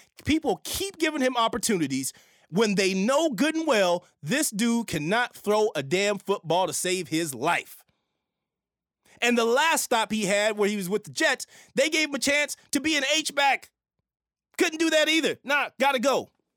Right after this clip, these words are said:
He leaves. And then he decides, "I wanna play baseball.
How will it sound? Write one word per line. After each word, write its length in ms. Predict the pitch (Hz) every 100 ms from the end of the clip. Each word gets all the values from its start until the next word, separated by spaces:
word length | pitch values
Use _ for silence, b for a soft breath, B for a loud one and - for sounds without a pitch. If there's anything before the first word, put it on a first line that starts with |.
| _ _ _
He 100 | 240
leaves. 480 | 277 277 185 101 - _ _ _ _ _ _ _ _ 147
And 140 | 143
then 100 | 233
he 80 | 214
decides, 440 | 151 156 156 143 -
"I 80 | 170
wanna 240 | 131 131
play 200 | - 117
baseball. 500 | 107 101 - - _